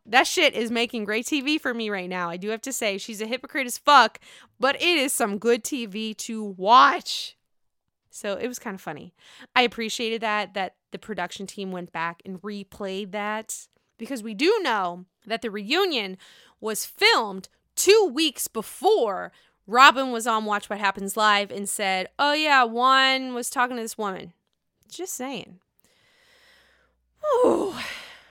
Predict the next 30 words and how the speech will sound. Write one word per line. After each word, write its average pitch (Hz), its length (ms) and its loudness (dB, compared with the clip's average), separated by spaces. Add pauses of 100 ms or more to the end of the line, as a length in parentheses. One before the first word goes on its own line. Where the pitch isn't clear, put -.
(680)
Now 302 160 -2
we're 370 80 0
gonna 311 140 -4
go 240 100 -4
back 220 280 -2
to, 214 280 -6
uh, 185 240 -2
Robin 247 300 2
and 262 100 -4
Giselle 220 320 -4
and 208 80 -6
their 170 100 -8
podcast 233 920 -8 (520)
and 185 140 -12
how 190 560 -6
they're 196 120 -6
doing 196 240 -6
the 175 60 -8
traveling 185 480 -8
show, 226 600 0
kind 233 260 -4
of 214 80 -10
like 202 240 -6
what 196 140 -4
Hannah 196 260 -8
Berner 202 340 -6
does 190 500 -4
with - 220 -12
Paige 185 360 -10
DeSorbo. 196 880 -4